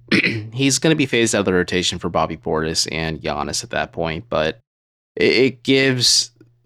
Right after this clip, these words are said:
Milwaukee a little bit more depth because they are very top heavy and kind of figuring out, like, what they have, especially with, like, the weird experiment that has been the Doc Rivers experience. But, um,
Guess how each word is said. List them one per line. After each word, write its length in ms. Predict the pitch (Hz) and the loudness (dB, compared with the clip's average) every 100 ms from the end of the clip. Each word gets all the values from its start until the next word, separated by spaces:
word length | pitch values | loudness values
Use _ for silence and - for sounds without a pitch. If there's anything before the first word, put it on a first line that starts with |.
| _ _ _ _ _ _ _ _ _ _ _ | _ _ _ _ _ _ _ _ _ _ _
Milwaukee 720 | 135 131 123 113 101 98 123 | -6 2 2 4 4 4 2
a 60 | 107 | 2
little 140 | 98 | 2
bit 140 | 95 92 | 2 0
more 180 | 98 87 | 0 -2
depth 420 | - 82 85 _ | 0 -2 -2 _
because 300 | 104 95 87 | -6 -4 -2
they 160 | 87 85 | 0 0
are 320 | 80 80 78 | 0 0 -4
very 300 | 78 80 78 | -4 -4 -4
top 340 | - 78 80 | -2 0 0
heavy 280 | 85 80 80 | -2 -4 -4
and 120 | 80 | -6
kind 180 | - 85 | -4 -6
of 60 | 82 | -4
figuring 240 | 87 85 | -6 -4
out, 120 | 76 | -4
like, 140 | 76 78 | -6 -8
what 320 | 85 82 82 | -6 -6 -4
they 100 | 80 | -4
have, 420 | 80 76 76 82 - - | -2 -2 -2 -4 -8 -6
especially 500 | - 80 - 85 78 | -4 -4 -4 -6 -6
with, 280 | 78 - | -8 -8
like, 180 | 78 76 | -10 -10
the 120 | - | -10
weird 280 | 80 85 78 | -8 -6 -6
experiment 500 | 80 - 82 78 80 | -6 -6 -6 -4 -4
that 120 | 82 76 | -4 -4
has 220 | 87 80 | -6 -4
been 180 | 82 80 | -6 -4
the 80 | |
Doc 280 | 85 78 - | -2 -2 -2
Rivers 260 | 98 101 110 | -6 -6 -6
experience. 640 | - - 127 131 127 127 | -6 -2 -2 -2 -2 -4
But, 300 | - 92 87 - | 0 0 0 0
um, 380 | 92 90 92 | 0 0 -2